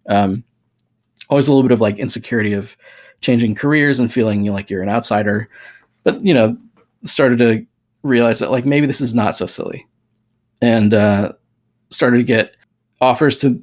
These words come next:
to be in magazines, uh, magazines that I'd loved, like, um, Character Design Quarterly,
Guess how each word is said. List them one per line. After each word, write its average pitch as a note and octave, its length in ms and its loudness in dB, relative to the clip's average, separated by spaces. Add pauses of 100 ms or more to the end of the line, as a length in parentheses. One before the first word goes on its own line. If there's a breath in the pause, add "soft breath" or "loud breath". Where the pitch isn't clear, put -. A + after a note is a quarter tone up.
to A#2+ 280 0 (240)
be A#2+ 120 2
in A2 80 0
magazines, C3 760 -4 (120)
uh, G2+ 180 -4
magazines B2 480 0
that B2+ 100 -2
I'd A#2 140 0
loved, A2+ 400 -2
like, A2 300 -6
um, G#2 260 -2
Character A#2 320 -4
Design A2+ 280 -2
Quarterly, B2 520 0